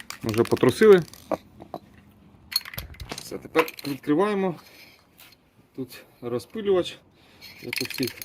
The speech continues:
балонах. І все. І з відстані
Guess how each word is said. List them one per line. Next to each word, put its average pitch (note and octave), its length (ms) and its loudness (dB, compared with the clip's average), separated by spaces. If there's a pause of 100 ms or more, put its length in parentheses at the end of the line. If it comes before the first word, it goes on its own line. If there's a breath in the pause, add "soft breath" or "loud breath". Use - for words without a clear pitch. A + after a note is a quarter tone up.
(140)
балонах. B2 340 -4 (1900)
І G3+ 100 -4
все. C3+ 320 0
І D#3+ 140 4 (180)
з D#3+ 600 2 (520 loud breath)
відстані C#3+ 520 2